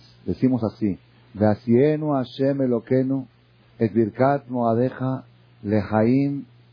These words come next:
besimcha uvshalom." Dios, danos la bendición de tu fiesta. ¿Cuál es la bendición de tu fiesta? Es, lo repetimos en todas las fiestas.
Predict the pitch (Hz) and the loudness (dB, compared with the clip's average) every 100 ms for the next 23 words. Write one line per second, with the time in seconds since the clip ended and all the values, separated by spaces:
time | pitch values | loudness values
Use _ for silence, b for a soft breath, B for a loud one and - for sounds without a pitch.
0 | _ 101 107 - 107 95 120 127 131 - | _ -2 -2 -2 -8 -4 0 0 -2 -6
1 | 107 98 - 98 92 82 76 - _ _ | -10 -10 -6 -4 -2 -4 -8 -18 _ _
2 | _ _ 104 143 131 - - _ _ _ | _ _ 0 2 2 -4 -18 _ _ _
3 | _ 101 151 170 143 123 120 110 - 139 | _ 0 0 0 -2 0 0 -4 -2 -2
4 | 131 123 104 104 101 - 98 127 - _ | -2 -4 -4 -2 -2 -2 -8 -8 -16 _
5 | _ _ _ _ - 127 131 120 107 87 | _ _ _ _ 0 0 2 0 -2 -4
6 | 110 107 90 98 90 120 - 113 107 107 | -6 -6 -6 -4 -4 -4 -4 -2 0 0
7 | 107 131 131 120 98 135 113 - 85 - | 0 0 -2 -2 -2 0 0 -2 -6 -6
8 | 80 | -18